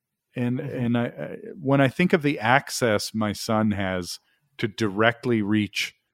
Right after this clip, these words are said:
Speaker 1: his fan base, I think that's, that's pretty exciting.
Speaker 2: Do you think that fan bases and audiences and audience groups, uh, do you think they're more separated now than they were in the early nineties from where you're standing?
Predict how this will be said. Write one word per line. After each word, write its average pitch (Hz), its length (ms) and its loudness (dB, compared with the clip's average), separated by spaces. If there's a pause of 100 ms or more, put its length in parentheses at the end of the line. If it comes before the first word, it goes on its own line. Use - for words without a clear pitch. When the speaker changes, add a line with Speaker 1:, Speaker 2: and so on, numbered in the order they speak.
(140)
Speaker 1:
his 117 220 0
fan 107 360 0
base, 156 400 0 (140)
I 117 60 -2
think 196 240 -4
that's, - 280 -2 (600)
that's 127 220 2
pretty 151 320 2
exciting. 120 500 -2 (380)
Speaker 2:
Do 262 80 -2
you 262 80 0
think 294 180 -2
that 220 80 2
fan 208 300 6
bases 175 560 2
and 143 340 -4 (140)
audiences 143 720 0
and 135 100 -2
audience 135 400 -2
groups, - 760 -2 (880)
uh, 175 140 -4 (100)
do 196 80 -4
you 196 60 -2
think 202 160 -2
they're 170 140 0
more 160 160 2
separated 165 680 0
now 156 240 2
than 147 180 -4
they 131 160 0
were 123 500 -2 (720)
in 139 80 0
the 131 100 2
early 123 220 2
nineties 120 640 -8 (240)
from 147 160 -4
where 131 160 4
you're 127 160 0
standing? 120 440 -6